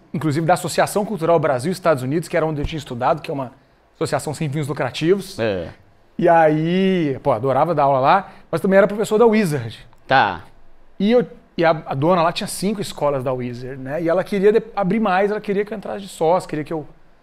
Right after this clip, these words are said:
Speaker 1: fosse, né, empreendesse lá em, na, lá em Juiz de Fora, cara. E eu não queria, não, era a oportunidade que eu tinha na época lá, ou era isso, ou era fazer concurso.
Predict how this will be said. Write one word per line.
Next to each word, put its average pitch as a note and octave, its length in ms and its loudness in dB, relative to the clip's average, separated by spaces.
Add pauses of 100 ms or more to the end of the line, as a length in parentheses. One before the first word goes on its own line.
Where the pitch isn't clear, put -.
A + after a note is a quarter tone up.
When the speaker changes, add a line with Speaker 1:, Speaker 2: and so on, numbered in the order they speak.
(320)
Speaker 1:
fosse, G3+ 160 -2 (320)
né, G3 340 0 (300)
empreendesse G3+ 680 4
lá F3 180 2
em, G3+ 140 -2
na, F#3+ 400 -6
lá F#3+ 220 -2
em F#3+ 40 -4
Juiz G3 180 -6
de G#3+ 60 -16
Fora, B2+ 300 -8
cara. - 180 -14
E G#2+ 60 -8
eu - 60 -10
não C4 80 -12
queria, G#3+ 460 0
não, E3+ 200 -6 (500)
era G#3+ 140 6
a - 20 4
oportunidade F#3+ 540 2
que - 80 0
eu D#3+ 60 2
tinha G3 320 -2
na E3+ 80 0
época D#3 340 -2
lá, F3 400 2 (400)
ou F3 100 6
era E3+ 140 6
isso, F#3+ 240 0
ou - 20 6
era F3 60 2
fazer F3+ 220 -4
concurso. E3 680 -8